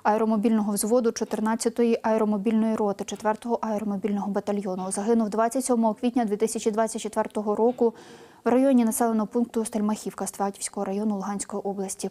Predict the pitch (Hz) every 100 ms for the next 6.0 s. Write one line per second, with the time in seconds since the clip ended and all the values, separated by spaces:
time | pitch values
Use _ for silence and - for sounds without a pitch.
0 | - 202 208 - - 208 240 254 233 220
1 | 226 226 220 208 214 240 233 226 220 -
2 | - - - - - - 247 254 247 214
3 | 214 220 208 190 180 - 208 247 240 -
4 | 214 208 233 240 233 208 208 240 - 220
5 | 226 208 208 208 208 202 233 240 220